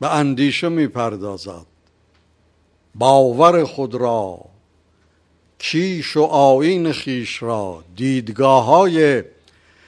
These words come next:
خویشتن را در می‌گسترد. سرانجام می‌گوید: "دین سرایی است برآورده پیغمبر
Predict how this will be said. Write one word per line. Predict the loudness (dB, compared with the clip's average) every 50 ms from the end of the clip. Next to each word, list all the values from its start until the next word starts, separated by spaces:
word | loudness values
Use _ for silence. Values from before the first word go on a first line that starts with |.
| _ _ _ _ _ _ _
خویشتن | _ -8 -2 0 2 2 2 2 0 2 2 2 2 2 2
را | 2 2 2 2 0 -4 -6 -10 -16 _ _ _ _ _ _ _ _
در | 0 2 2 2 2
می‌گسترد. | 0 -2 -4 -4 -4 -6 -6 -8 -8 -10 -10 -8 -8 -6 -4 -4 -6 -6 -10 _ _ _ _ _ _ _ _ _ _ _ _ _ _ _ _ _ _ _ _ _ _ _ _ _ _ _ _ _ _ _ _ _ _ _ _ _ _ _ _ _ _ _ _
سرانجام | _ -8 -4 -2 0 0 0 0 0 0 4 6 6 8 8 6 4
می‌گوید: | 2 0 0 0 0 -2 -2 2 4 6 6 6 4 4 0 -8 -14 -4
"دین | 0 2 4 4 4 4 2 2 0 -2
سرایی | -4 -6 -2 4 6 8 10 10 10 10 10 10 8 8 6 4 2 2 2 2 2 2 2 0 0 0
است | -2 -4 -4 -6 -6 -8 -10 -14 -20 _ _ _ _ _ _ _ _ _ _ _ _ _
برآورده | -2 2 4 6 8 8 8 8 8 6 4 4 2 4 4 4 4 0 -6 0 0 0 2 2 0
پیغمبر | 2 2 2 2 2 2 4 4 4 4 2 0 4 6 8 8 8 8 6 4 2 0 -4 -6 -8 -12